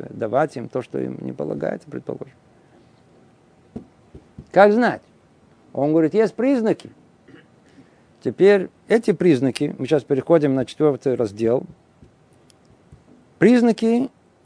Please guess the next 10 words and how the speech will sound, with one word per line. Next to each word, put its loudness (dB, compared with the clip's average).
условия 4
отрешённости. -2
То 2
есть 2
он 6
сейчас 0
будет 2
говорить 4
о 0
том, -4